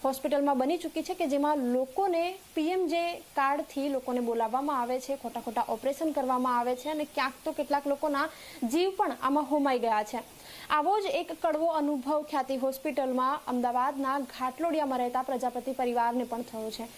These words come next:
મિત પ્રજાપતિ આપણી સાથે ઉપસ્થિત છે. એમને આ હોસ્પિટલમાં કયા પ્રકારનો અનુભવ થયો, શું કડવો અનુભવ થયો, એમની સાથે વાતચીત કરીશું, એમને પૂછીશું.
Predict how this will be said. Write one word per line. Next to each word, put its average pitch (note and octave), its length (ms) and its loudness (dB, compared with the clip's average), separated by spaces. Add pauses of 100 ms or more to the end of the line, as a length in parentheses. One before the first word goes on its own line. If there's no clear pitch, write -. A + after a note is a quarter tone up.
(320)
મિત F4+ 280 4
પ્રજાપતિ C#4+ 640 2
આપણી B3 200 2
સાથે B3+ 280 2
ઉપસ્થિત C#4 500 0
છે. D4 240 -2 (120)
એમને B3 200 2
આ B3+ 140 4
હોસ્પિટલમાં B3+ 640 0
કયા C4 280 2
પ્રકારનો C#4+ 460 2
અનુભવ C4+ 440 0
થયો, C4 240 -2
શું F4 240 -2
કડવો C#4 260 2
અનુભવ C4+ 360 0
થયો, C4+ 220 -2
એમની B3+ 280 0
સાથે C4+ 400 -2 (320)
વાતચીત B3+ 480 2
કરીશું, C#4 320 2
એમને C4+ 200 4
પૂછીશું. C4+ 440 -2